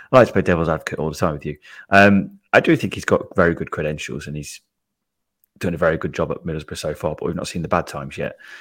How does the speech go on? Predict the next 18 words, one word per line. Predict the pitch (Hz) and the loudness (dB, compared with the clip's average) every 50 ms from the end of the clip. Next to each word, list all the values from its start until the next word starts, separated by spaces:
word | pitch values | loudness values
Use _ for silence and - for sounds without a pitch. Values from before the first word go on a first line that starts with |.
| - - _ - | -20 -16 _ 2
Um, | 87 87 85 82 82 - | 4 4 4 2 0 -2
and | - 107 | 0 0
obviously, | 107 98 - - 90 78 | 2 2 0 -2 -6 -10
for | - - - - - 104 | -10 -12 -12 -4 -2 -2
example, | 90 - 92 87 95 90 | 0 0 -2 0 0 -2
if | 85 - | -2 -2
Middlesbrough | 90 87 87 80 - - 85 80 78 76 - - | -4 -4 -6 -6 -6 -4 -2 -2 -2 -2 -4 -4
either | 85 73 80 76 | -6 -6 -6 -6
get | - - - - | -6 -6 -8 -8
promoted, | - 80 82 90 98 98 - 113 113 110 - - - - | -8 -4 -2 -2 -2 -2 -4 -6 -6 -6 -8 -12 -6 -2
um, | 87 82 82 80 76 - | 0 0 0 -2 -4 -6
and | - 82 85 80 80 76 - | -8 -10 -8 -8 -10 -10 -10
struggle | - - - 90 76 87 | -10 -6 -4 -4 -4 -4
in | 82 80 | -4 -6
the | 78 | -4
Premier | - 87 92 104 107 107 | -2 0 0 2 2 2
League | 110 110 107 87 87 | 2 0 0 0 -2
or | 80 78 78 76 69 | -2 -2 -2 -2 -4